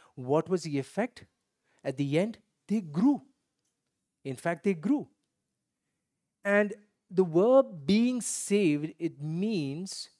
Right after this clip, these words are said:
it's passive, it means God was doing that. God was doing that.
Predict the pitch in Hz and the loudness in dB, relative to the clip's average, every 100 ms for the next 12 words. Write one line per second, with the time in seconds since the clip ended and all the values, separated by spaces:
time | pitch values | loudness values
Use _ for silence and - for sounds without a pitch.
0 | - 190 - 160 139 - 190 190 156 160 | -6 -6 -4 -4 -4 -6 -8 -8 -6 -4
1 | 196 233 185 117 - 180 220 247 269 196 | -2 -4 -6 -10 -2 -2 0 -2 -2 -2
2 | 220 214 170 139 175 180 131 95 - - | 0 0 -2 -2 -2 -2 -4 -10 -14 -20
3 | _ _ _ _ _ - - 180 220 269 | _ _ _ _ _ -20 -8 -4 -2 -2
4 | 220 208 175 147 170 170 151 104 | 2 0 0 -2 -2 -4 -8 -14